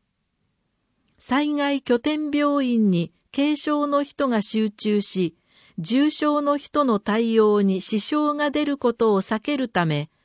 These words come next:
軽症の場合は、診療所や市町村が設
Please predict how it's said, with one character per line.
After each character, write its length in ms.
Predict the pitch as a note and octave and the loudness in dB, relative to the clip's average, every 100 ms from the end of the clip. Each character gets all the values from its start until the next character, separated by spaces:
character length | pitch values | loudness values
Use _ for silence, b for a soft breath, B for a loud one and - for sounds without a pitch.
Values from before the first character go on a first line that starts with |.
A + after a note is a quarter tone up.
| _ _ _ _ - | _ _ _ _ -2
軽 220 | C#4 D4 | 0 0
症 340 | - C#4+ C4+ | 0 0 2
の 160 | C4 B3+ | 2 0
場 280 | A3+ A3+ A3+ | 2 2 2
合 200 | A3+ G#3 | 2 2
は、 240 | G3 F#3+ _ _ _ _ - | 0 -2 _ _ _ _ -16
診 400 | - C4+ C#4+ D4 | 0 0 2 2
療 320 | C#4 C4+ B3+ | 2 2 4
所 160 | C4 | 4
や 260 | B3 F3 E3 _ _ _ | 4 2 -2 _ _ _
市 160 | - - | -16 -4
町 220 | D4+ D4 | -2 0
村 400 | D4 B3 A3+ G3 | 0 2 2 2
が 140 | E3 | 0
設 280 | - F#3+ | -2 -2